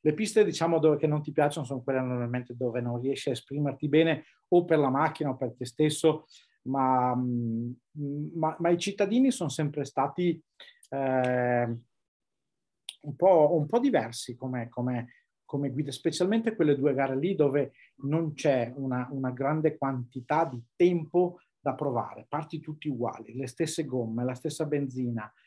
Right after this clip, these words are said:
hai quaranta minuti di tempo, questi quaranta minuti di tempo li devi sfruttare, eh, nella maniera giusta.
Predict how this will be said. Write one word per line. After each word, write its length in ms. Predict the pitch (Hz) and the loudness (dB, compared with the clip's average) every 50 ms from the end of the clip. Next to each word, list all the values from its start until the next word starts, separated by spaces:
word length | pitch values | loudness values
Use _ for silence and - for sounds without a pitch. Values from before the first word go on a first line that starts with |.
| _ _ _ _ _ _ - | _ _ _ _ _ _ -6
hai 160 | 156 151 151 | -6 -6 -4
quaranta 420 | - 151 151 156 160 160 156 - 165 | -2 0 0 0 0 -2 -2 -2 -2
minuti 320 | 165 165 160 156 160 170 | -2 -4 -6 -6 -8 -8
di 140 | 160 160 156 | -8 -6 -2
tempo, 640 | - 180 190 196 196 190 - 220 226 226 226 - _ _ _ | 0 0 0 0 -2 -2 0 0 0 0 0 -6 _ _ _
questi 260 | _ - 127 - - - | _ -12 -8 -6 -6 -4
quaranta 380 | - 151 156 165 160 151 170 | -2 0 0 0 0 0 0
minuti 260 | 165 165 160 156 165 | 0 0 -2 -2 -2
di 60 | 160 160 | -2 -2
tempo 240 | - - 190 - | -2 -2 0 0
li 80 | 240 180 | -2 0
devi 180 | 135 135 135 127 | 0 0 -2 -2
sfruttare, 920 | - - - - 143 139 - - - 147 143 147 156 175 190 - - - _ _ _ _ _ | -4 -8 -10 -8 -6 -6 -6 -2 0 2 2 4 4 2 0 -2 -4 -10 _ _ _ _ _
eh, 180 | - 135 135 123 151 | -6 -4 -4 -4 -4
nella 260 | 143 139 131 135 135 | -4 -2 -2 -2 0
maniera 360 | 131 131 139 143 139 127 120 | 0 0 -2 -2 -2 -2 -2
giusta. 540 | 131 190 220 110 - - - 113 101 - | -2 -2 -4 -4 -4 -8 -10 -10 -10 -12